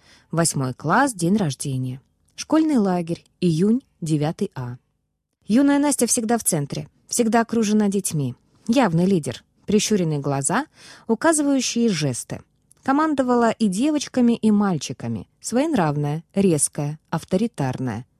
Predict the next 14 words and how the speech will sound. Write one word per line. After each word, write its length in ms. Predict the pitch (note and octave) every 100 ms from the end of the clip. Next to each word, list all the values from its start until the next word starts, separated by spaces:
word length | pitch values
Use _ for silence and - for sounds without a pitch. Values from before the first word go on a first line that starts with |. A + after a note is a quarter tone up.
| _ - - -
Даже 260 | A3 A3+ A#3+
агрессивная. 720 | A3+ A#3 - C#4+ G#3+ D3 A#2+ - _ _ _ _ -
На 100 | A3
фото 260 | - A#3
учительница 500 | A3+ A#3+ A3+ G#3+ G3+
что-то 280 | G3+ A3+ -
говорит 380 | F#3+ G3 G3+ G3
классу, 440 | - C#4+ C#4+ - -
а 80 | G3
все 180 | - A3+
взгляды 480 | F#3+ G#3 C#4+ B3
обращены 560 | E3 D3 D3+ - E3 D3+
на 160 | D3 C#3
Настю. 540 | C3 A#2+ - G3 A3